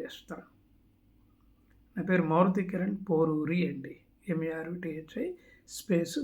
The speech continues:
కేఐఆర్ఏఎన్. And యూట్యూబ్లో టైప్ చేస్తే పిఓఆర్యుఆర్ఐఎన్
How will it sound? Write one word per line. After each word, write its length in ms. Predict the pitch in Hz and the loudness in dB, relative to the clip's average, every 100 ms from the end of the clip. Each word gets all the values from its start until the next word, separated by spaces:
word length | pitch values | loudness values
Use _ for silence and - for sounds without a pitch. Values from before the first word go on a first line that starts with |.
| - | 0
కేఐఆర్ఏఎన్. 840 | 185 170 196 175 151 147 143 156 277 - _ _ _ _ - | 2 4 2 -2 -6 -8 -8 -6 -6 -8 _ _ _ _ -4
And 180 | 202 208 185 | 0 4 4
యూట్యూబ్లో 400 | 202 208 180 180 180 | 6 4 4 2 2
టైప్ 140 | 175 170 | -2 -4
చేస్తే 220 | - - 202 | -6 -4 2
పిఓఆర్యుఆర్ఐఎన్ 1000 | 196 196 190 180 175 175 170 165 170 | 4 6 8 8 8 6 4 0 -6